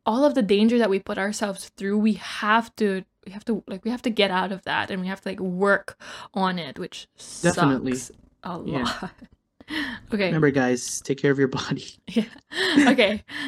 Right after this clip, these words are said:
Speaker 1: Let's go to a few more here. Looking at the mirror and having to turn to the side to see my stomach. Oh, so this is on
Speaker 2: <laughs>
Speaker 1: body checking. <laughs> How, how much do you body check?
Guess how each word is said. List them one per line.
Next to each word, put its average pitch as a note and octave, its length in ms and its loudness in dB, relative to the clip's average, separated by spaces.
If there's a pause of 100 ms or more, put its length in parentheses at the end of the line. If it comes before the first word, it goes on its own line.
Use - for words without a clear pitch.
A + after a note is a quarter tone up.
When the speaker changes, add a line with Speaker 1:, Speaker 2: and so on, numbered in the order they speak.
Speaker 1:
Let's C4+ 180 4
go D#4 160 6
to D4 220 6
a C4 80 4
few C4 400 4
more A3 380 4
here. A3 800 2 (420)
Looking D4 340 6
at A#3+ 140 4
the B3+ 100 8
mirror G#3+ 380 6
and G3+ 220 -2
having A3 420 4
to G#3+ 100 -2
turn A3+ 360 2
to B3 100 2
the A#3+ 100 2
side F3+ 400 0
to G3 60 -4
see F3+ 220 -4
my F#3 160 -6
stomach. - 580 -12 (120)
Oh, G#3+ 120 8
so G3+ 100 0
this A3+ 160 6
is D#4+ 80 6
on B3+ 140 12
Speaker 2:
<laughs> G#3+ 180 6
Speaker 1:
body F#3+ 240 4
checking. - 580 -6 (160)
<laughs> - 140 -20
How, - 360 4 (420)
how D4+ 120 6
much F#4+ 180 4
do C4 100 6
you A3+ 200 8
body F#3+ 340 2
check? - 440 -6